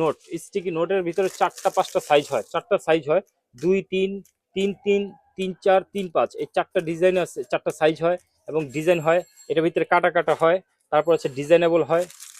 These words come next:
ডিজাইনেবল গুলো দুইশো ষাট টাকা, আর এটা আছে দুইশো পঞ্চাশ টাকা। ভাই,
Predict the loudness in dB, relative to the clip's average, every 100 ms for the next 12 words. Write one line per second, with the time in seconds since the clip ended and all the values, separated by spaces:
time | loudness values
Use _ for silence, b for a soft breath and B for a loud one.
0 | -6 -2 0 0 0 0 -2 -2 -8 -2
1 | -2 0 0 2 2 0 -2 -4 -6 -6
2 | -6 -6 -6 -4 -6 -4 -4